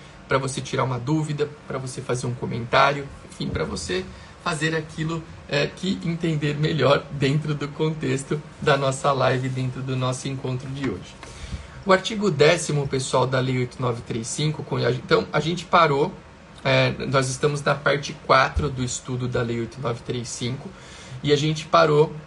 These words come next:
na terceira, na, no terceiro encontro, no estudo do artigo nono, que falava sobre a livre escolha do tabelião de notas. Se você não assistiu os três primeiros encontros,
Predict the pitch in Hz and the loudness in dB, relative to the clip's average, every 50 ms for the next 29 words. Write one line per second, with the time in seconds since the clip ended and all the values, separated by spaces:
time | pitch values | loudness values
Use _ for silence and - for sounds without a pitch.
0 | - - 143 139 139 139 143 135 131 - - 143 131 - - - 135 139 135 - | -6 0 2 2 2 2 0 -2 -2 -2 -2 0 2 2 0 0 -2 -4 -4 -2
1 | 139 139 135 131 139 127 - - - 147 147 160 151 139 - - 127 123 135 135 | -4 -4 -2 0 0 0 0 0 0 0 0 0 -2 -4 -2 0 0 0 0 0
2 | - 151 - - - - - - - - - - - - - - - - - 160 | -2 -4 -4 -4 -10 -16 -20 -20 -20 -20 -20 -20 -20 -20 -20 -20 -18 -8 -2 0
3 | 160 156 151 - - - 151 143 139 143 135 147 147 143 139 131 131 - - 151 | 2 2 2 0 -2 -2 -4 -4 -4 -4 2 4 4 4 4 2 -2 -4 -4 -4
4 | 143 143 147 160 165 - 151 139 135 139 139 131 127 117 98 - - - - - | -4 -2 -2 -4 -2 -2 -2 0 0 2 2 2 2 0 -2 -4 -12 -20 -20 -20
5 | - - - - - - - - - - 135 135 131 - 156 135 135 131 127 131 | -20 -20 -20 -20 -18 -18 -18 -18 -16 -14 -10 -10 -2 2 4 6 6 6 6 4
6 | 131 - - 139 131 139 131 127 127 131 127 131 135 131 - - - - 135 135 | -2 0 0 0 4 4 2 4 2 0 -2 -2 -4 -6 -6 -6 -2 0 2 2
7 | 135 131 131 131 - 135 123 127 131 127 131 131 131 131 139 147 135 123 110 104 | 2 0 -2 -2 -2 -2 0 0 0 0 0 0 0 0 -2 -2 0 0 0 -2
8 | - - - - - - - - - - - - - - - - 143 135 135 - | -2 -8 -14 -14 -16 -16 -20 -18 -18 -18 -18 -18 -14 -10 -6 0 0 0 2 2
9 | 151 143 147 160 160 185 - - 151 - - - - 151 139 135 135 - 143 135 | 4 4 4 4 4 2 0 -2 -4 -4 -4 -2 -2 -2 -2 -2 -4 -2 -2 -2
10 | 131 131 - 135 135 135 135 131 127 123 127 127 127 - 143 131 143 151 151 202 | -2 -2 -4 -4 -2 -2 -2 -2 -2 -2 -2 -4 -2 0 0 0 0 0 -2 -4
11 | - - | -6 -8